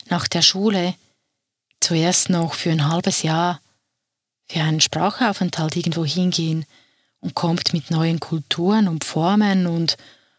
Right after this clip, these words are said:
und Alltagsabläufen in Verbindung. Die sind uns dann schon von klein auf sozusagen auf eine bestimmte Art und Weise bekannt.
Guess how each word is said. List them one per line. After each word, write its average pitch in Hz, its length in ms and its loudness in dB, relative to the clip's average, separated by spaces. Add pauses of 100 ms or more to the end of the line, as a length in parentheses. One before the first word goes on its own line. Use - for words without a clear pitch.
(460)
und 160 360 -2
Alltagsabläufen - 2500 -2
in 170 160 -2
Verbindung. 190 640 2 (960)
Die 190 120 2
sind 240 300 4
uns 214 240 2
dann 170 240 0
schon 165 360 2
von - 240 -4
klein 196 380 2
auf 180 520 0
sozusagen 170 880 0 (1400)
auf 170 200 -6
eine 156 100 0
bestimmte 185 460 2
Art 165 200 -2
und 160 120 -2
Weise 175 300 0
bekannt. 214 640 0